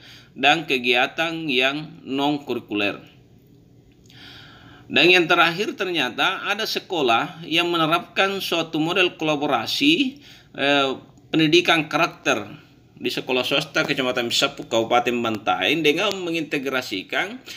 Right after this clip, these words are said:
eh, kegiatan-kegiatan kurikuler, kegiatan kokurikuler, kegiatan ekstrakurikuler, dan kegiatan non-kurikuler yang terintegrasi dengan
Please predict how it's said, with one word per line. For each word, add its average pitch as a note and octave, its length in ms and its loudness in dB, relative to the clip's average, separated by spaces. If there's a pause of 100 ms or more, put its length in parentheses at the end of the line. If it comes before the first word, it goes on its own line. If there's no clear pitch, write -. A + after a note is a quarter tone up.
(280)
eh, B2+ 320 0
kegiatan-kegiatan C#3 1900 -2 (320)
kurikuler, C#3 720 0 (720)
kegiatan C3 800 0
kokurikuler, C#3+ 960 -2 (160)
kegiatan C3 880 0
ekstrakurikuler, D3 1040 -2
dan C3 240 -4
kegiatan B2+ 560 0
non-kurikuler C3+ 880 -2 (400)
yang E3+ 480 0
terintegrasi D#3 1120 -2
dengan F3 800 0